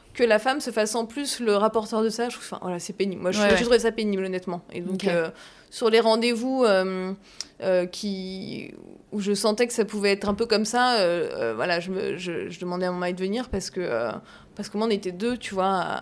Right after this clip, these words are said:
Speaker 1: à accueillir les nouvelles, à accueillir les
Speaker 2: Ouais.
Speaker 1: Ouais.
Speaker 2: Et justement, votre relation à ce moment-là, comment ça... Parce que j'imagine que si pour un couple, euh, c'est, c'est pas facile aussi à gérer. T'as parlé de lui, son, c'est pas sa timidité, mais sa, euh,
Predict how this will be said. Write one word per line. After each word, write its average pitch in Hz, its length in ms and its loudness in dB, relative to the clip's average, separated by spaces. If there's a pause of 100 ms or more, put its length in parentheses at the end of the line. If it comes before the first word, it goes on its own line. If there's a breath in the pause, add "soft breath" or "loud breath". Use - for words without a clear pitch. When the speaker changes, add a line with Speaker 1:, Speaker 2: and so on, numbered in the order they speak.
Speaker 1:
à - 60 -6
accueillir 208 320 -2
les 180 80 -2
nouvelles, 208 520 2
à 180 40 0
accueillir 175 360 -8
les 175 200 -6 (440)
Speaker 2:
Ouais. 208 80 0
Speaker 1:
Ouais. 190 260 0 (300 loud breath)
Speaker 2:
Et 202 100 2
justement, 208 500 2
votre 202 260 2
relation 185 420 2
à 190 40 0
ce 190 140 -4
moment-là, 180 380 0
comment 190 280 -4
ça... 170 560 -4
Parce 175 140 -6
que 214 100 -4
j'imagine 196 400 -2
que 208 120 -4
si 214 160 -6
pour 190 140 -2
un 185 100 -2
couple, 202 320 -4
euh, 180 180 2
c'est, - 340 -10 (440 loud breath)
c'est - 140 -4
pas 180 140 0
facile 185 360 -2
aussi 185 240 0
à 175 80 2
gérer. 190 280 2
T'as 180 140 -2
parlé 180 300 -2
de 170 360 -4
lui, 196 260 -4
son, 160 500 -6 (260)
c'est - 180 -12
pas 175 120 -6
sa 165 100 -4
timidité, 180 560 -2
mais 190 140 -2
sa, 170 400 -6
euh, 165 60 -6